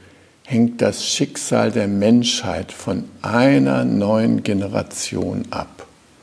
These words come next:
der euren. Ihr seid verantwortlich für die Zukunft von Milliarden Menschen und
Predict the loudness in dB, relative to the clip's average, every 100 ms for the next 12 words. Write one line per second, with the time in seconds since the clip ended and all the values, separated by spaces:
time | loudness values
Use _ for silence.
0 | -20 _ _ _ _ _ 0 2 2 -2
1 | -8 0 2 2 0 -4 -10 -14 -14 -20
2 | -20 -20 _ _ _ _ _ _ _ _
3 | _ _ _ _ _ _ _ 2 6 8
4 | 8 6 6 4 2 -2 -2 2 2 2
5 | -2 -4 -4 -6 -6 -4 -2 0 0 2
6 | 0 2 2 2 2 -6 -12 -6 -2 0
7 | 0 0 2 4 2 2 2 4 2 0
8 | -2 -4 -4 -6 -12 -20 -20 -20 _ _
9 | -6 -4 -4